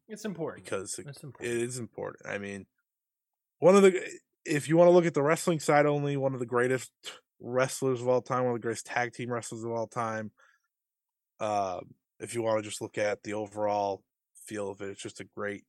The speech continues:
Speaker 2: man that's passed away far too early in a accident. Um, so it sucks. It sucks, but, uh,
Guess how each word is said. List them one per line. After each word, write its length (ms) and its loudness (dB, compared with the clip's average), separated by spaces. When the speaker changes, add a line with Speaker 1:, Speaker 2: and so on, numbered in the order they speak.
Speaker 2:
man 440 -8
that's 440 -16
passed 300 -4
away 240 -8
far 300 -8
too 160 -14
early 340 -8
in 200 -14
a 300 -10
accident. 540 -2
Um, 480 -12
so 400 -12
it 120 -8
sucks. 800 4
It 180 -8
sucks, 520 0
but, 220 -2
uh, 280 -2